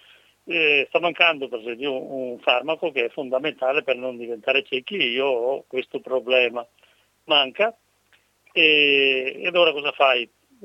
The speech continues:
Dici, "Beh, adesso comincio, eh, andare da chi mi risolve il problema." E, e allora cosa fai? Vai dallo specialista, tanto so che manca il,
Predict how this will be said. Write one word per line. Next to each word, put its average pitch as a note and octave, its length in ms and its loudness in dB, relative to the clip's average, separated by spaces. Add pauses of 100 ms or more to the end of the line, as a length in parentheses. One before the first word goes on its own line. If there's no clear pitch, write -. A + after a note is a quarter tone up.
(380)
Dici, C3 420 -12
"Beh, - 240 -2
adesso C3+ 380 -2
comincio, A#2 460 -8
eh, A#2 680 -4 (1200)
andare D3 640 6
da B2 120 0
chi G#3 340 0
mi B2+ 160 -8
risolve C3 440 2
il A#2 80 -10
problema." C3+ 560 0 (1900)
E, E3 920 4
e G3 60 -4
allora E3 640 4
cosa D3+ 240 2
fai? A2+ 340 0 (120)
Vai D3 260 4
dallo B2+ 280 2
specialista, C3 640 -2
tanto C3 320 0
so C#3+ 200 0
che C#3 160 0
manca B2 280 -2
il, C#3 80 -4